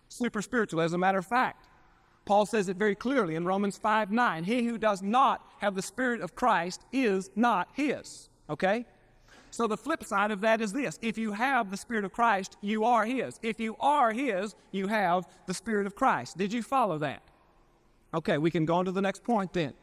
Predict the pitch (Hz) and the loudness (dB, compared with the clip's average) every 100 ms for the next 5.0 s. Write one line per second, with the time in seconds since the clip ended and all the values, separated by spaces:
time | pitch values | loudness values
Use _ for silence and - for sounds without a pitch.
0 | _ _ _ _ _ _ _ - 269 269 | _ _ _ _ _ _ _ 0 0 2
1 | 208 190 185 190 175 160 156 139 - 147 | 2 2 2 0 0 -4 -6 -6 -6 -6
2 | 170 _ _ _ _ 214 277 254 170 170 | -6 _ _ _ _ 2 6 6 6 4
3 | 190 214 - 196 208 220 226 - - - | 2 0 0 2 4 4 2 0 -14 -14
4 | - 349 277 190 147 143 143 151 170 | -4 0 4 2 2 -2 0 0 -2